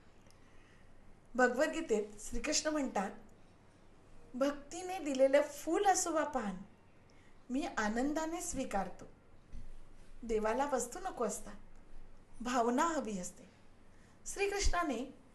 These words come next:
चार प्रकारचे भक्त सांगितले आहेत: आर्त, अर्थार्थी, जिज्ञासू आणि ज्ञानी. जो दुःखात देवाला ज-, हाक मारतो, तो आर्त. जो काही लाभासाठी प्रार्थना करतो,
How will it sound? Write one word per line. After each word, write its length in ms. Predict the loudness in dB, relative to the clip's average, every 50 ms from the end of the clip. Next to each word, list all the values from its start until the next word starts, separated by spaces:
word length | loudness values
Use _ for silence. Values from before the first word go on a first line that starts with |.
| -20 -20 -20 -20 -8 2
चार 240 | 6 8 8 8 8
प्रकारचे 460 | 8 4 4 6 4 2 2 0 2
भक्त 280 | 2 0 0 0 -2 -2
सांगितले 460 | -2 0 -2 -2 -2 -4 -2 -2 -2
आहेत: 240 | -2 -4 -6 -10 -16 -18 -20 -20 -20 -20 -20 -20 -20 -20 -20 -20 -20 -20 -20 -18 -14 -4 2
आर्त, 400 | 6 6 6 4 2 -2 -2 -2 -2 -2 -6 -12 -20 -20 -20 -20 -20 -20 -20 -20 -20 -20 -20 -18 -6 0
अर्थार्थी, 840 | 2 2 2 2 0 0 2 4 4 4 2 0 -4 -4 -4 -6 -10 -16 -18 -20 -20 -20 -20 -20 -20 -20 -20 -20 -14 -8 -2
जिज्ञासू 560 | -2 -2 0 0 2 2 2 2 0 -4 -6 -8 -10 -12 -12 -8 -8
आणि 160 | -6 -6 -6
ज्ञानी. 500 | -6 -6 -4 0 2 2 2 2 -2 -6 -12 -14 -18 -20 -20 -20 -20 -20 -20 -16 -10 -6 -2
जो 100 | -2 -2
दुःखात 440 | 0 0 -2 2 6 8 8 8 8
देवाला 340 | 4 6 8 10 10 10 8
ज-, 120 | 6 4
हाक 320 | 4 4 4 0 0 2
मारतो, 300 | 2 2 2 2 0 -4
तो 140 | -2 2 0
आर्त. 460 | 2 8 8 8 8 8 6 -2 -6 -10 -12 -14 -16 -18 -18 -18 -18 -18 -18 -18 -18 -18 -12 -4 0
जो 100 | 2 8
काही 360 | 10 10 12 12 10 8 10
लाभासाठी 720 | 10 10 10 10 8 6 6 6 8 8 8 8 10 8 8
प्रार्थना 520 | 10 10 8 8 8 4 2 4 4 4
करतो, 540 | 4 4 0 0 2 0 0 0 0 -4